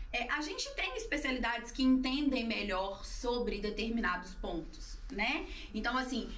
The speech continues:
a gente tem o terapeuta ocupacional muito forte com as ocupações e existe essa abordagem bem específica em relação à questão sensorial, mas a gente tem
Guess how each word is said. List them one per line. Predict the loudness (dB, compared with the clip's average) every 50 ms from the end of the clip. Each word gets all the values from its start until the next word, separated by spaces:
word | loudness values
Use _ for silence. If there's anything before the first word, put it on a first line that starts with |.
| -8 -8 -4
a | -2 -2
gente | 0 0 0 -2 -2 -2
tem | 0 0 2
o | 2
terapeuta | 2 2 0 0 0 0 -2 -2
ocupacional | 0 -2 -2 0 0 2 4 4 4 4
muito | 2 0 0 -2 -2
forte | -2 -2 0 0 0 0 -2 -4 -4
com | -2 0 0
as | 0 0 0
ocupações | 0 -2 -2 -2 -2 -2 -2 -2 -2 0 2 2 4 4 4 4 4 2 2 0 -2 -4 -6 -6 -6 -4 0
e | 2 2
existe | 2 2 2 2 2 2 2 0
essa | 0 0 0
abordagem | 0 0 0 0 0 0 0 -2 -2
bem | -4 -2 -2
específica | -4 -2 -4 -4 -2 0 0 0 0 0
em | 0
relação | 0 2 2 0 0 0 -2 -2 -2
à | -2
questão | -4 -4 -6 -4 -4 -4
sensorial, | -4 -4 -4 -4 -4 -2 0 0 2 2 2 0 -2 -6 -10 -12 -8 -4
mas | 0 0 2 2
a | 0 0
gente | 0 -2 -2 -2 -2
tem | 0 0 -2 -2 -4